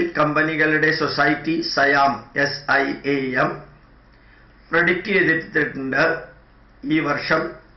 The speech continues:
ഓട്ടോമൊബൈൽസിൻ്റെ വിൽപ്പന ഭാരതത്തിൽ പത്ത് പന്ത്രണ്ട് ശതമാനം വർദ്ധിക്കാൻ സ്വാ-, സാധ്യതയുണ്ട് എന്ന്. അദാനി കമ്പനിയും ടാറ്റ കമ്പനിയും ഭാരതത്തിലെ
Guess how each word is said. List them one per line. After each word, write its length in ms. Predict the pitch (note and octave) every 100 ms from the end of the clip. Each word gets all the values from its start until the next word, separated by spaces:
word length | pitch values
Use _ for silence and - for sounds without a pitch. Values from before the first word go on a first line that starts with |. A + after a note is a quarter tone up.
| -
ഓട്ടോമൊബൈൽസിൻ്റെ 1040 | C#3 C#3 C#3+ C#3 C#3 C#3 C3+ - C#3 C3 C3 C3 - - - - -
വിൽപ്പന 420 | C#3 C#3 - D3 D3+ F3+ - - - - - - A#2
ഭാരതത്തിൽ 580 | C3+ C#3+ C#3 - C#3+ D3 C3+
പത്ത് 240 | - D3 D3+ B2+
പന്ത്രണ്ട് 420 | B2+ C3+ C#3+ C#3+ C3+
ശതമാനം 520 | A#2+ B2 C3 C3+ D#3+ - - - - - - - - - C3+
വർദ്ധിക്കാൻ 580 | D3+ D3 E3+ E3 D#3+ F3 - - - -
സ്വാ-, 300 | - - D3 - - - -
സാധ്യതയുണ്ട് 840 | C#3+ D3+ D3+ E3 D#3+ D3 C#3 D#3 D3 - A2+
എന്ന്. 200 | A2 - - - - - - - - - - - - D#3+
അദാനി 380 | F3 F3+ G3 G3 F3+
കമ്പനിയും 480 | D#3 D#3 D#3+ E3+ E3+ - - - - - -
ടാറ്റ 240 | D3+ C#3+ E3 E3
കമ്പനിയും 500 | D3 C#3 C#3+ D3 D3 - - - - - - - - - - - - -
ഭാരതത്തിലെ 680 | D#3 E3+ F3 F3+ F3 F3